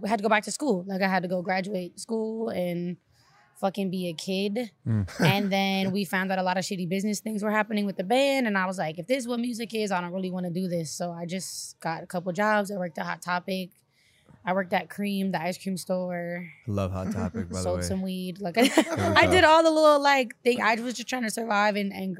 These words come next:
Speaker 1: and graduate high school, to be honest. And then I started getting calls to come to L A and try things, and I just started going.
Speaker 2: What do you think it was? Was it your voice? Like, there was a pop that happened. Who recognized what?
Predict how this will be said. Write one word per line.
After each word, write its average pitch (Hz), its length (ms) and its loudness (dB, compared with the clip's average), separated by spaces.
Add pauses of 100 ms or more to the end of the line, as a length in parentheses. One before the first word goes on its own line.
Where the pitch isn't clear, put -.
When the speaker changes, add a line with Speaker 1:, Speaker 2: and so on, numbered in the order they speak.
Speaker 1:
and 196 120 -8
graduate 180 540 -6 (180)
high 196 120 -4
school, 185 260 -8
to 190 100 -12
be 180 140 -8
honest. 165 400 -10
And 185 160 -6
then 175 220 -6
I 170 120 -10
started 180 260 -6
getting 180 260 -6
calls 170 300 -6
to 202 100 -12
come 180 320 -8 (520)
to - 120 -6
L 185 160 0
A 190 140 -4
and 185 100 -4
try 185 220 -2
things, 208 340 -4
and 185 100 -4
I 165 80 -4
just 175 460 -12
started 196 260 -10
going. 214 320 -12 (180)
Speaker 2:
What 123 100 0
do - 20 2
you 120 60 0
think 117 100 0
it 101 60 0
was? 101 280 0
Was 98 140 -4
it 104 60 -4
your 101 120 -2
voice? 92 480 -2 (360)
Like, 92 160 -4
there 113 80 2
was 104 120 0
a 107 60 -2
pop 98 320 -2
that 90 120 -6
happened. 85 440 -8 (340)
Who 120 120 4
recognized 92 600 -2
what? 90 280 -6